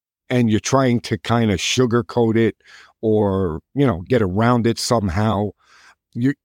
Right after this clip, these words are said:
you're, you're hurting yourself. And you're also doing a disservice to the player, because if the parent knows what your reasoning is, maybe that parent can help you as a coach get through to the player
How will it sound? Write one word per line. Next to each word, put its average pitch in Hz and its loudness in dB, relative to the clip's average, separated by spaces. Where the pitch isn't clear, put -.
you're, 120 0
you're 120 2
hurting 208 2
yourself. 107 -2
And 113 0
you're 110 0
also 123 0
doing 127 2
a 110 2
disservice 110 0
to 98 -6
the 78 -6
player, 135 0
because 80 -4
if 110 -2
the - -4
parent 165 0
knows 101 -2
what 117 0
your 98 2
reasoning 104 0
is, 76 -8
maybe 180 2
that 180 0
parent 123 0
can 82 -6
help 113 -2
you 92 0
as 80 -2
a 78 -8
coach - -4
get - -4
through 131 0
to 117 0
the 78 -8
player 120 -2